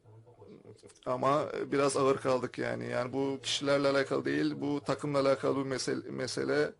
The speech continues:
E, tak-, oyunu iyi anlamak, e, ama isimlerle alakalı bir mesele değil bu. Kazanmış olsak tabii ki de mutlu olacaktık. E, yani Galatasaray'da oynamak tabii ki biraz işleri zorlaştıracak ama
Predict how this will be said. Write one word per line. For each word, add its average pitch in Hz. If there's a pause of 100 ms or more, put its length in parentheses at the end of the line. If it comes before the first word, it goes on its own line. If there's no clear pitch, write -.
(520)
E, 127
tak-, -
oyunu 139
iyi 139
anlamak, 143
e, -
ama 160
isimlerle 147
alakalı 139
bir 139
mesele 135
değil 127
bu. 120 (580)
Kazanmış 147
olsak 165
tabii 196
ki 139
de 147
mutlu 139
olacaktık. 131 (960)
E, 135
yani 131
Galatasaray'da 135
oynamak 143
tabii 147
ki 139
biraz 135
işleri 143
zorlaştıracak 127
ama 151